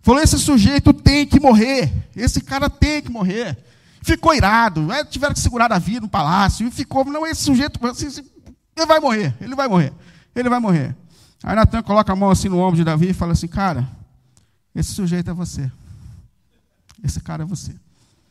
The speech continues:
foi isso que você fez." E naquele momento, Davi tem um, assim, um, um instante de consciência a respeito dos seus próprios erros, das suas próprias desordens.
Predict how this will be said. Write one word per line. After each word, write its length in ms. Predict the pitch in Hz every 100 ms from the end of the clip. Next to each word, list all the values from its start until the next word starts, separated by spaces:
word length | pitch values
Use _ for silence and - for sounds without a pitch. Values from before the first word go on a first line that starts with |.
| _ -
foi 240 | - 180 180
isso 140 | -
que 60 | 156
você 220 | 160 165
fez." 420 | - 127 139 - _ _ _ _ _ _ _ _ _ -
E 60 | 196
naquele 260 | 233 269
momento, 480 | 247 208 202 226 190
Davi 400 | 180 175 180 214
tem 260 | - 190 196
um, 120 | 196
assim, 280 | - - 202
um, 440 | 208 196 175 156 - _ _ _ _ _ _ _ _ -
um 80 | 208
instante 520 | 220 - 254 269 -
de 100 | 226
consciência 800 | - 220 226 - 175 190 190 151
a 40 |
respeito 440 | 160 160 - 185 165
dos 120 | -
seus 180 | 180 -
próprios 400 | - 160 147 143
erros, 260 | 147 147
das 140 | 139 143
suas 180 | 143 139
próprias 340 | 135 131 131
desordens. 540 | 123 117 117 - -